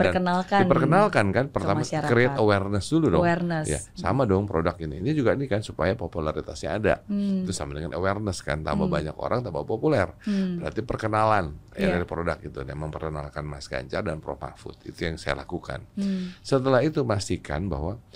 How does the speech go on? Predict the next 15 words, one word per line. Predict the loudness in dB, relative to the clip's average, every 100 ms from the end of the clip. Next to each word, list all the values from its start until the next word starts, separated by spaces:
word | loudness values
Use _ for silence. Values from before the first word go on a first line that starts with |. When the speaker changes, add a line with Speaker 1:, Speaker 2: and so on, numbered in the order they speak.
| -20 -20 -20 -20 -20 -16
Speaker 2:
eh, | -2 2 2 2
Pak | 2 4 4 2
Mas | -2 -2
Ganjar | 0 0 0
dan | 0
Prof | -2 -2
Mahfud | 0
ini | -2
punya | -2 -2 -2
gagasan, | -2 -2 -4 -6 -6 -6
punya | -4
isi. | -4 -4 -6 -10 -8
Speaker 1:
Iya. | -4 -2 -4 -10 -18
Speaker 2:
Iya | -8 -6
kan. | -6 -8